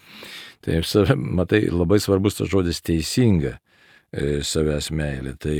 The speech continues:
gali būti neteisinga savęs meilė. Tai va. E, nes teisinga savęs meilė, e, yra, e, kaip jin gali būti? Iš, egoizmas neteisinga savęs meilė, ne?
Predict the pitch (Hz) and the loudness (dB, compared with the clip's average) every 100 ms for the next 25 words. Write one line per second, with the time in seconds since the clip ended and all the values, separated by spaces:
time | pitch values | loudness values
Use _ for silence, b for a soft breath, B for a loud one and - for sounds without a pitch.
0 | 76 85 85 78 80 80 123 143 101 82 | 0 0 0 0 -2 2 2 4 2 2
1 | - 73 71 69 - 69 67 64 - 73 | -2 -6 -6 -8 -8 -8 -8 -10 -8 -6
2 | 64 58 - - - 57 55 - _ _ | -8 -10 -14 -18 -16 -16 -16 -18 _ _
3 | b b b b b b b b - 67 | b b b b b b b b -2 0
4 | 73 - 73 95 90 101 95 135 113 98 | 0 -2 0 2 2 2 2 4 4 4
5 | 101 110 101 98 110 110 101 - _ _ | 4 2 4 4 4 4 2 -2 _ _
6 | _ _ _ _ _ _ - - _ b | _ _ _ _ _ _ -20 -20 _ b
7 | b b b 78 87 85 92 95 98 92 | b b b 0 2 4 4 6 4 2
8 | - - 101 - _ _ _ _ - 113 | -4 -8 -8 -8 _ _ _ _ 2 2
9 | 80 73 67 67 65 65 71 58 67 76 | 2 -4 -4 -6 -8 -10 -12 -12 -8 -8
10 | - - - 90 104 123 92 76 73 - | -8 -8 -4 4 6 6 4 2 -4 -6
11 | 85 82 - 76 - 76 69 71 69 69 | -2 0 0 -2 -2 -4 -4 -6 -8 -8
12 | 69 - 67 67 62 55 60 76 55 | -10 -10 -10 -10 -10 -12 -10 -6 -4